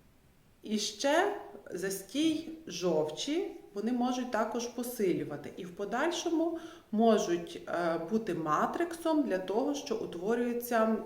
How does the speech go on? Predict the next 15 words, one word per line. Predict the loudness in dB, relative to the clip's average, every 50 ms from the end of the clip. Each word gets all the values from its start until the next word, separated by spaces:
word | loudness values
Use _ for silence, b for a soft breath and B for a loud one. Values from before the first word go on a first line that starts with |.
| -6 -12 -16 -16 -8
камінці, | -4 -2 0 0 2 0 0 -2 -4 -8 -10 -8 -8 -6 -4 -2 0 0 0 0 -2 B B B B B B
застиває | -6 -6 -4 -4 -2 0 2 4 4 4 2
жовч, | 0 0 0 2 2 2 2 0 -4 -8 -12 -14 -18 -20 -14 -8
і, | -2 0 2 2
е, | 2 0 -2 -2 -2 -2 0 0 0 -2 -2 -2 -2 -4 -6 -6 -4
вона | -2 0 0 0
буде | -2 -2 0 2 2
як | 2 2 0
налипати | 0 0 0 0 0 0 0 0 0 0 0 0 0
на | 0 0
тільця | -2 -2 -4 -4 -4 -6 -6 -4 0 2 2 2 2 0 -2 B B B B B 0
лямбрій. | 4 6 6 6 4 2 -2 -6 -6 -6
Якщо | -6 -6 -6 -4 -2 -2 0
ще | 0 0 0 0
і | 0 -2 -2 0 0 2 2 0